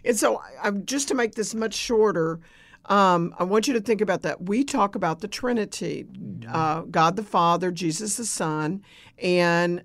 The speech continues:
Speaker 1: the Holy Spirit. But do you believe that they're all three separate gods sitting on thre-, separate thrones?
Speaker 2: No.
Speaker 1: No, you don't?
Speaker 2: No.
Speaker 1: Okay.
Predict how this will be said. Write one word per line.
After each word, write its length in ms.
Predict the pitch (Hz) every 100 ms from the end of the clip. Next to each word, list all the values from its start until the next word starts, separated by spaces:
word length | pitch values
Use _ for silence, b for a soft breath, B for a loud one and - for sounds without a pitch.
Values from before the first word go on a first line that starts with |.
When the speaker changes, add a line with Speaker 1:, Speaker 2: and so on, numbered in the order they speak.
| -
Speaker 1:
the 100 | 175
Holy 240 | 180 160 165
Spirit. 540 | - - 262 170 - _ _ -
But 120 | 180
do 120 | 170 208
you 120 | 247
believe 340 | 220 214 233 214
that 120 | 196
they're 220 | 180 175
all 160 | 185 196
three 280 | 202 190
separate 400 | 208 208 175 190
gods 440 | 165 160 165 185 -
sitting 320 | 190 175 156
on 140 | 156
thre-, 300 | 151 190 170 - -
separate 540 | - - 170 180 -
thrones? 480 | - 151 170 208 226
Speaker 2:
No. 200 | 160 - - -
Speaker 1:
No, 200 | 302 277 269
you 140 | 190
don't? 340 | 175 220 427 - -
Speaker 2:
No. 180 | 160 120
Speaker 1:
Okay. 540 | 175 196 - 311 160